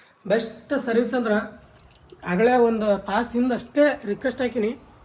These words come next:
ಹಂಗೆ ತಾಸು ಹಿಂದೆ ಒಂದು ತಾಸು ಆಗಿದೆ ಬಂದ್ಬಿಟ್ರೆ ರೀಲೊಕೇಟ್ ಮಾಡ್ಲಕ್ಕ, ಅಂದ್ರೆ ಲೊಕೇಶನ್ ಚೇಂಜ್ ಮಾಡ್ಲಕ್ಕ. ಬೆಸ್ಟ್ ಸರ್ವಿಸ್ ಗೈಸ್, ನಾನಂತೂ ಯೂಸ್ ಮಾಡಿದಾಗ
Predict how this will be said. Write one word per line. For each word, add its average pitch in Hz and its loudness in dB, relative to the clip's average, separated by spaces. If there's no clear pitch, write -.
ಹಂಗೆ 233 2
ತಾಸು 240 0
ಹಿಂದೆ 240 2
ಒಂದು 226 2
ತಾಸು 214 -6
ಆಗಿದೆ 254 2
ಬಂದ್ಬಿಟ್ರೆ 202 -4
ರೀಲೊಕೇಟ್ 202 -4
ಮಾಡ್ಲಕ್ಕ, 180 -6
ಅಂದ್ರೆ 202 0
ಲೊಕೇಶನ್ 190 -2
ಚೇಂಜ್ 190 -6
ಮಾಡ್ಲಕ್ಕ. 185 -6
ಬೆಸ್ಟ್ 220 -4
ಸರ್ವಿಸ್ 233 2
ಗೈಸ್, 190 -4
ನಾನಂತೂ 214 -4
ಯೂಸ್ 202 -4
ಮಾಡಿದಾಗ 208 -6